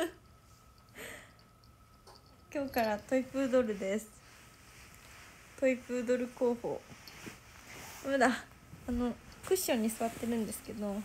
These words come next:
沈んでいく。今日からトイプードルです。メンバー計算してる？してないですね。確かに計算もできてないですよ。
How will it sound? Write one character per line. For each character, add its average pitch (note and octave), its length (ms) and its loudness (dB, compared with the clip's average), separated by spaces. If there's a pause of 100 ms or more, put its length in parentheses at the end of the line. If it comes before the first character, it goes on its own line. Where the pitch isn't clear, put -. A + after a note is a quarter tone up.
沈 C4 340 -2
ん B3+ 40 0
で B3 80 2
い A#3+ 40 -4
く。 - 180 -8 (1800)
今 C#4+ 100 4
日 C#4 60 -6 (200)
か G#3 80 -2
ら G3 120 0
ト A3+ 160 -2
イ A#3+ 80 2
プ A#3+ 180 -10
ー A3 100 -4
ド F3+ 100 -6
ル - 140 -12
で - 180 -6
す。 - 140 -16 (4000)
メ D#4 80 0
ン D#4+ 80 -4
バ C#4+ 140 8
ー C#4+ 40 -2
計 C#4+ 220 -2
算 C#4 260 -2
し C4+ 60 -14
て C4+ 140 0
る？ A#3+ 240 0 (420)
し - 80 -20
て D4 120 4
な C#4+ 160 6
い B3+ 60 4
で A#3 100 -2
す B3+ 40 -8
ね。 G#3 100 -4 (220)
確 A3+ 200 -4
か G#3+ 60 -2
に G#3+ 80 0
計 C#4+ 280 4
算 D4 300 0
も A3+ 60 -4
で D#4+ 140 2
き - 80 -14
て A#3 160 2
な A#3 240 2
い B3 100 0
で A#3+ 100 -2
す - 180 -8
よ。 G#3 380 -2